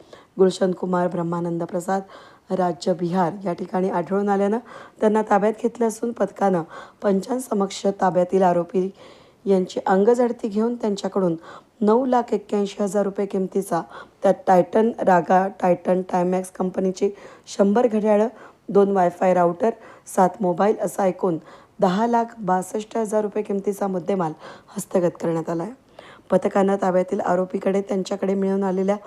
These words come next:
मुद्देमालाबाबत विचारपूस केली असता, आरोपी सुरेंद्र जयमंगल दास यांना ताब्यात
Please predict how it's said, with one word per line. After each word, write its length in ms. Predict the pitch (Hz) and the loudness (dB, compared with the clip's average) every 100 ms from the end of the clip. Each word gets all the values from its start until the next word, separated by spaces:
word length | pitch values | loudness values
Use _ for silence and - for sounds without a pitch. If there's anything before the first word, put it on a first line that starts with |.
| - - | -12 2
मुद्देमालाबाबत 840 | 226 185 247 262 262 254 233 247 226 | 4 6 6 6 4 2 2 2 2
विचारपूस 520 | 208 214 208 233 226 | 4 4 4 0 0
केली 260 | 226 208 | 0 2
असता, 380 | 214 190 - 208 214 - - - - | 2 0 0 0 0 -16 -20 -4 4
आरोपी 360 | 202 202 202 | 6 6 2
सुरेंद्र 500 | 214 226 208 214 240 | 2 4 4 6 4
जयमंगल 540 | 240 233 214 214 214 208 | 4 2 2 2 2 2
दास 220 | 202 202 | 0 0
यांना 200 | 208 190 | 2 2
ताब्यात 320 | 185 190 170 | 2 0 2